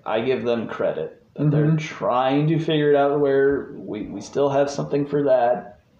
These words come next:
Speaker 1: but we can, <laughs> this is not great for us probably legally too. So I commend them for that, but I feel like at some point one of those is gonna really snap the other and go, "Okay, <laughs>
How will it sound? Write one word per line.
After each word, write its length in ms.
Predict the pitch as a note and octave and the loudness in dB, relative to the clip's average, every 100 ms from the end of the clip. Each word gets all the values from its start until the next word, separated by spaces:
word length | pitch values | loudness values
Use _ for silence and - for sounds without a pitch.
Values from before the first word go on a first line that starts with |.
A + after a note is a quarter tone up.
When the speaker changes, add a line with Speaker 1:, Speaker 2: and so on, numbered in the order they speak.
| - _ - - _ - | -20 _ -20 -20 _ -8
Speaker 1:
but 140 | - B2+ | -4 -4
we 80 | |
can, 180 | C3+ D3+ - - - | -2 -4 -4 -12 -18
<laughs> 240 | F3+ - | -16 -10
this 140 | C3+ | -6
is 80 | D3 | 0
not 180 | D#3 D3 | 2 2
great 260 | C#3+ C#3 C#3 | 2 2 2
for 120 | B2+ | 0
us 120 | B2+ | 0
probably 300 | - B2 A#2+ | -2 -2 0
legally 560 | G#2+ B2 G2+ F#2 D#2 A2+ | 0 -2 -2 -4 -6 -8
too. 720 | - - G#2+ B2+ D3+ - - _ - _ - - _ | -6 -4 -2 -2 -2 -4 -18 _ -20 _ -20 -20 _
So 500 | - - - - - _ _ _ _ - | -12 -10 -8 -10 -16 _ _ _ _ -8
I 120 | A2+ | -6
commend 360 | D3+ C3+ D#3+ D#3 | -4 -2 2 2
them 120 | C3+ | 2
for 120 | C3+ | 0
that, 300 | C3 B2 A#2 | 4 4 4
but 360 | A2+ A2 - - - G#2+ - | 2 0 -2 -14 -8 -6 -2
I 120 | A2+ | -2
feel 260 | A2 - A#2+ | -2 0 0
like 160 | A2+ A2 | 2 -2
at 80 | |
some 180 | G#2+ A2+ | -4 -4
point 240 | A2 G2+ D2 | -2 -4 -6
one 460 | G2 A2 A2+ A2+ | -6 -2 0 0
of 100 | G2+ | -2
those 300 | G2+ F#2 G#2 | 0 0 -2
is 100 | G2 | -8
gonna 260 | D#2 G2+ E2+ | -8 -6 -6
really 840 | E2+ G2 A2 F#2+ F#2 F2 D2 - - - - - - - - - - A3 | -6 -4 -2 0 0 -2 -4 -8 -14 -20 -20 -20 -20 -20 -20 -20 -12 -8
snap 640 | - G#3 F3 F3+ E3+ - E3+ | -6 0 2 4 4 2 2
the 180 | D3 | 4
other 220 | C#3 B2+ A#2 | 4 4 2
and 60 | A2+ | 2
go, 220 | G#2+ - - | -2 -6 -10
"Okay, 500 | - B2+ A#2+ G#2+ | -6 -4 -2 0
<laughs> 40 | - | -2